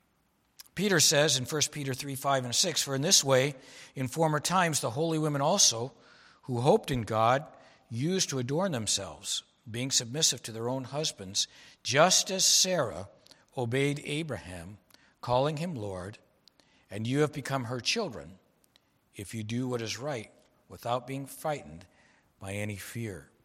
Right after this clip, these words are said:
She is upheld by Peter as exa-, as an example of how to submit to her husband,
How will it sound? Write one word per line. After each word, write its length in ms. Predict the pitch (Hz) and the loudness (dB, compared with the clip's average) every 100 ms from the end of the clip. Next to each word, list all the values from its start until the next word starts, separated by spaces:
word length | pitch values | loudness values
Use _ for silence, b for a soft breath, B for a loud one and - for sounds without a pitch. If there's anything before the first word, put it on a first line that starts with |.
| _ B B B | _ B B B
She 140 | - 156 | -2 0
is 120 | 139 | 2
upheld 420 | 175 175 196 196 | 0 0 0 0
by 140 | 165 | -2
Peter 340 | 151 - 262 160 | -2 -6 -6 -4
as 220 | 127 120 | -4 -6
exa-, 340 | 117 - 156 - | -6 -8 -8 -4
as 200 | 139 143 | 0 0
an 120 | 127 | 0
example 600 | 117 104 143 226 220 - - _ _ _ _ _ _ _ _ _ _ _ _ _ _ | -4 -6 -4 -6 -8 -18 -20 _ _ _ _ _ _ _ _ _ _ _ _ _ _
of 160 | 117 95 | -12 -6
how 300 | 143 151 147 | -2 -2 -2
to 180 | 147 | -2
submit 400 | 131 147 131 143 | -4 -4 -6 -10
to 100 | 143 | -10
her 120 | 147 131 | -10 -10
husband, 440 | 156 165 185 190 | -8 -10 -12 -18